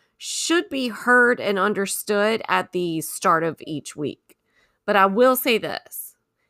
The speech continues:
If you listen to these weekly podcasts and answer the questions in Go Formative, you guys, those points will help your grade so much. Promise.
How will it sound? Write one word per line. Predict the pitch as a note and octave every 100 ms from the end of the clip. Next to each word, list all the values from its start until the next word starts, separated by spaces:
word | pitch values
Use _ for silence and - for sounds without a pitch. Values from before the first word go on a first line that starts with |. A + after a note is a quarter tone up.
| _
If | G3
you | A#3+ D4
listen | B3+ B3 - E4 E4
to | C4
these | A#3 A3
weekly | A3 A#3 B3+ B3+
podcasts | A#3+ G3 G3 A#3+ B3 C4+ -
and | G3 F#3+ -
answer | G3 F#3+ G#3
the | G#3
questions | G3 F#3 - G#3 G#3 -
in | E3+ E3+
Go | D#3+
Formative, | - F3 F#3+ G#3+ A#3 - _ _ _ _ _
you | - G#3
guys, | G#3 G3+ -
those | G#3+ A#3 B3
points | - B3 A3+ -
will | G#3+
help | A#3 A3 G#3 -
your | F#3+
grade | F#3+ F#3 F3+ E3 _ _ _
so | - - - A3 G#3 G3+ G#3 _ -
much. | F3+ C3 - - - - - _ _ _ _ _ _ _
Promise. | - D#3+ D#3+ - - - -